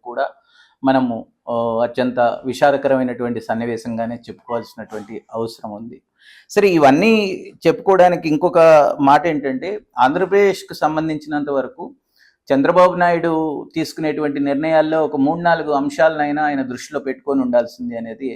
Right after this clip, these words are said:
అనిపించింది. ఒకటి, విశాఖ ఉక్కు, ఊ, ప్రైవేటైజ్ చేయాలనేటువంటిది బీజేపీ నిర్ణయించింది, కాంగ్రెస్ దాన్ని వ్యతిరేకించింది, విశాఖ ఉక్కును కొనసాగిస్తాం ప్రభుత్వ రంగంలో అనేది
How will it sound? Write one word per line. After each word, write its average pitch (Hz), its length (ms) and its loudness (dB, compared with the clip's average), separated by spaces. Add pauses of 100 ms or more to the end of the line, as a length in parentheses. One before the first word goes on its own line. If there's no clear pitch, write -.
(120)
అనిపించింది. 117 560 -8 (140)
ఒకటి, 135 320 -6 (640)
విశాఖ 185 380 6
ఉక్కు, 170 380 2 (600)
ఊ, 143 160 -2 (420)
ప్రైవేటైజ్ 156 520 2 (100)
చేయాలనేటువంటిది 139 720 2
బీజేపీ 127 440 -2
నిర్ణయించింది, 123 760 -8 (560)
కాంగ్రెస్ 143 440 2
దాన్ని 165 240 2
వ్యతిరేకించింది, 139 840 0
విశాఖ 143 380 0
ఉక్కును 135 360 -4
కొనసాగిస్తాం 127 640 -4
ప్రభుత్వ 123 320 -8
రంగంలో 120 400 -6
అనేది 113 340 -6